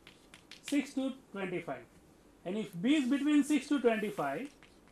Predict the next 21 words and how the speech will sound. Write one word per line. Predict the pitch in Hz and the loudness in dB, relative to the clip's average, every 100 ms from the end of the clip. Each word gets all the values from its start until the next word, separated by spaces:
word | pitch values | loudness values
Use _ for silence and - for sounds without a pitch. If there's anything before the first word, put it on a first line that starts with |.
| - - - - - - - - - | -20 -20 -20 -20 -20 -20 -20 -20 -18
then | 139 185 220 254 - - | -6 -4 -2 -4 -6 -6
A | 208 254 | -2 0
is | 254 | 0
between | 196 214 214 240 311 311 - - - - - | -4 -6 -4 0 0 -2 -18 -20 -20 -20 -10
one | 147 196 214 | -4 -2 -2
to | 240 311 - - | -2 -4 -6 -6
twenty. | 175 170 160 135 - _ - _ - - - - - | -2 -2 -4 -10 -14 _ -20 _ -20 -20 -20 -20 -12
So | 180 | -4
this | 214 294 | -4 0
concludes, | 240 226 269 277 165 - - _ _ _ - | 0 2 2 0 -2 -8 -20 _ _ _ -12
okay, | 190 220 220 - - - - 170 | -6 -4 -4 -10 -20 -20 -16 -6
the | 196 | -4
number | 196 220 285 | 0 6 8
of | 294 - | 8 6
ways | 190 269 196 - - | 8 8 8 0 -8
in | 220 240 | -4 0
which | 285 - | 0 0
you | 226 | 2
can | 269 269 | 2 2
select | 254 254 269 247 - | 2 4 2 0 2
A | 269 165 | 2 2